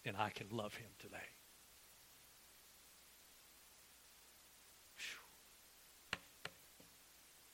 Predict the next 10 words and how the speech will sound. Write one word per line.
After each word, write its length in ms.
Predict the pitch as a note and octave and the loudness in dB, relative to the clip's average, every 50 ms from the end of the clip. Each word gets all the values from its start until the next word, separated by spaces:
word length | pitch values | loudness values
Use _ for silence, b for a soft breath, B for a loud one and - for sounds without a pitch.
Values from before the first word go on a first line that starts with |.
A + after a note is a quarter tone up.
| - - - - - - - - - - - - - - - - - - - - - - - - - - - - - - - - - | -12 -12 -12 -12 -12 -12 -12 -12 -12 -12 -12 -12 -12 -12 -12 -12 -12 -12 -12 -12 -12 -12 -12 -12 -12 -12 -12 -12 -12 -12 -12 -10 -4
Holy, 640 | - C3 C3 C#3+ D3 D#3 E3 E3 E3+ E3+ F3 E3 D3+ | 4 10 12 12 12 12 12 12 12 12 12 12 10
holy, 540 | - - - D#3+ D#3+ D#3 D#3 D#3 D3+ D3+ C#3+ C#3 | 4 10 12 12 12 12 12 12 10 8 6 4
holy, 520 | - - C#3 A#2+ A#2 G#2+ E2+ D#2+ - - - - - - - - - - - - - - - - - - - - - - - - - - - - - - - A2+ G#2+ | 4 6 6 6 6 6 4 2 0 -4 -6 -10 -12 -12 -12 -12 -12 -12 -12 -12 -12 -12 -12 -12 -12 -12 -12 -12 -12 -12 -12 -12 -12 -12 -12 -12 -12 -10 -4 6 10
Lord 300 | A#2 B2 B2 B2 B2 A#2 | 12 12 12 12 10 10
God 240 | B2 A#2+ B2 A#2+ A#2+ | 10 10 12 12 10
Almighty, 460 | B2 A#2+ A#2+ A#2 A#2+ G#2+ F#2+ - - - - - - - - - - - - - - - - - - - - - - - - - - - - - - - - - - - - - - - - - - - - - - - - - - - - - - - - - - - - - - - - - - - - - - - | 8 6 6 4 4 2 2 2 0 -2 -6 -8 -10 -10 -12 -12 -12 -12 -12 -12 -12 -12 -12 -12 -12 -12 -12 -12 -12 -12 -12 -12 -12 -12 -12 -12 -12 -12 -12 -12 -12 -12 -12 -12 -12 -12 -12 -12 -12 -12 -12 -12 -12 -12 -12 -12 -12 -12 -12 -12 -12 -12 -12 -12 -12 -12 -12 -12 -12 -12 -12 -12 -12 -12 -12 -2 2 4
who 100 | B2+ A#2 | 4 12
was 880 | A2 B2+ C#3+ F#3+ A3 A3 F#3+ - - - - - - - - - - | 12 12 12 12 12 12 12 12 12 12 12 12 12 12 10 8 6
and 100 | A2+ G#2 - | 2 8 12
is 640 | C3+ E3+ A3+ B3+ A#3 F3+ - - - - - - - | 12 12 12 12 12 10 12 12 12 12 12 10 8